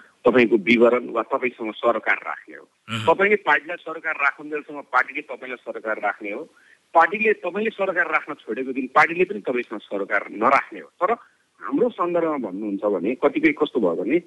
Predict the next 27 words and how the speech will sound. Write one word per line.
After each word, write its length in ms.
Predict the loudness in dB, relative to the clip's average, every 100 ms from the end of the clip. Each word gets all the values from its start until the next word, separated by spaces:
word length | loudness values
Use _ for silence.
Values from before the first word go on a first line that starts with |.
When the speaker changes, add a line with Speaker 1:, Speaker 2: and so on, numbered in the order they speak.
| -6 _ _ 4
Speaker 1:
एकता 280 | 4 4
र 120 | 2 0
विभाजनको 880 | 0 2 2 -2 -8 -6 -6 -6 -8
एउटा 260 | -4 0 0
पीडाको 540 | -2 -6 0 0 0
कारणले 440 | -6 -6 -6 -10 -14
गर्दाखेरि 540 | -16 -16 -18 -18 -20
पनि 340 | -18 -6 -6 -6 _ _ _ _ _ _ _ _ _ 2
त्यस 180 | 2 4
बेला 200 | 0 -2 -4 -4
एकता 280 | -2 0 0
र 100 | 0
विभाजनको, 600 | -2 -2 -2 -6 -8 -6
माओवादीभित्रको 800 | -2 2 2 0 -8 -8 -6 -4
पनि 240 | -2 0
विभाजनको 500 | 2 2 4 2 0
कारणले 380 | 0 2 2 0
गर्दा 200 | 0 -2
कतिपय 380 | -4 -8 -4 -6
कोप 220 | -4 -6
भाजनमा 520 | -4 -4 -4 -2 0 0 -2 -20 -20 _
चाहिँ 160 | 0 2
पूर्व 400 | 2 6 6 6
लडाकुहरू, 600 | 2 0 -2 -4 -4 -6
कतिपय 320 | -8 -4 -2 -2
चाहिँ, 260 | -2 -4 -6 _ _
अ, 60 | _